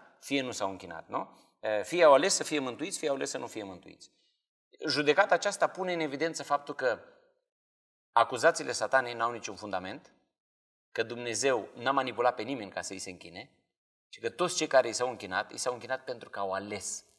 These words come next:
să o facă și pentru că au ales să fie de partea lui Dumnezeu, e, în ciuda circumstanțelor, chiar și atunci când Dumnezeu n-a intervenit. Ori pentru ei Dumnezeu se pregătește și vine ca să iei.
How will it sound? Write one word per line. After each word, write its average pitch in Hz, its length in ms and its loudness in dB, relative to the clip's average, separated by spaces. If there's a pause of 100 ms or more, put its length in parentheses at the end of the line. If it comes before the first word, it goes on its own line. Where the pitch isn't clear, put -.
(120)
să - 180 -6
o 85 80 -2
facă - 320 -14 (380)
și - 140 -6
pentru 107 260 -6
că 104 80 2
au 104 60 6
ales 123 220 2
să - 80 -2
fie 135 180 -4
de 110 120 -2
partea 110 280 2
lui 98 120 -4
Dumnezeu, 92 500 -10 (380)
e, - 100 -4 (380)
în 117 160 -8
ciuda 120 340 0
circumstanțelor, 87 840 -10
chiar 120 140 0
și - 60 -2
atunci 120 220 -8
când 120 120 -10
Dumnezeu 110 300 -8
n-a 113 100 -6
intervenit. 90 600 -10 (760)
Ori 117 220 0 (380)
pentru 139 340 2
ei 131 120 0
Dumnezeu 107 340 -8
se 113 140 -6
pregătește 107 680 -8 (180)
și - 200 -4
vine 104 280 -8
ca 92 120 -4
să - 140 -10
iei. - 340 -16